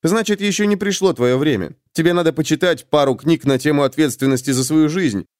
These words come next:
Эта книга написана для ребят, которые понимают, что сами строят свою жизнь, но, может, не до конца осознают, как всё устроено. Четвёртое. Если в твоей жизни есть проблемы, задумайся над тем, где ты накосячил в прошлом.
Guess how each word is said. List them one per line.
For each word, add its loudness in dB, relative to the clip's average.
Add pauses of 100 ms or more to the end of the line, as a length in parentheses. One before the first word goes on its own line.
(140)
Эта 0
книга 2
написана 0
для 0
ребят, 0
которые 0
понимают, -2
что -2
сами 0
строят 0
свою 2
жизнь, -2 (260)
но, 2
может, 0
не 0
до 0
конца 0
осознают, -2
как -4
всё -4
устроено. -6 (680)
Четвёртое. -2 (160)
Если 2
в -8
твоей 4
жизни 0
есть 0
проблемы, 0
задумайся 0
над -2
тем, -2
где 0
ты -2
накосячил -2
в -12
прошлом. -2